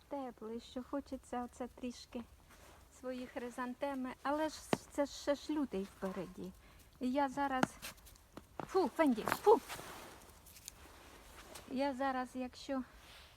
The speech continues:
кісточку знайшла, тут годувала цих звірів і це тобі не можна, це не можна, це викинем. Не можна тобі таке.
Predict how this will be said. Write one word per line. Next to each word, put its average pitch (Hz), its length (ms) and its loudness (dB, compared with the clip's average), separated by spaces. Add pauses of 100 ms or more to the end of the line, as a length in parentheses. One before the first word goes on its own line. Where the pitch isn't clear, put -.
(140)
кісточку 190 500 -6
знайшла, 196 480 -6 (760)
тут - 280 -12 (520)
годувала 202 520 -6 (180)
цих 190 120 -10 (1080)
звірів 220 460 -6
і 185 200 -10 (520)
це 254 100 -2
тобі 277 320 0
не 320 140 4
можна, 240 540 2 (600)
це 277 140 8
не 339 140 6
можна, 240 520 4 (680)
це 269 100 4
викинем. 202 580 0 (2500)
Не 277 100 -2
можна 247 320 -4
тобі 190 240 -12
таке. - 300 -18